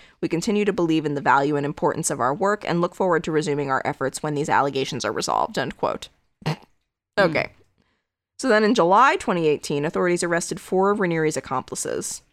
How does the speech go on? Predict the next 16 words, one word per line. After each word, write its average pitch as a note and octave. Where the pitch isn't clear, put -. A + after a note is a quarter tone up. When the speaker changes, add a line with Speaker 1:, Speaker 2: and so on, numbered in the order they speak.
Speaker 1:
Claire F3
Bronfman, C#3
co-founder F3
Nancy D3+
Saltzman C#3+
and E3
her D3+
daughter C3
Lauren D3
Saltzman, -
and C#3
former D3
nexium D3
bookkeeper C#3
Kathy C#3
Russell, B2+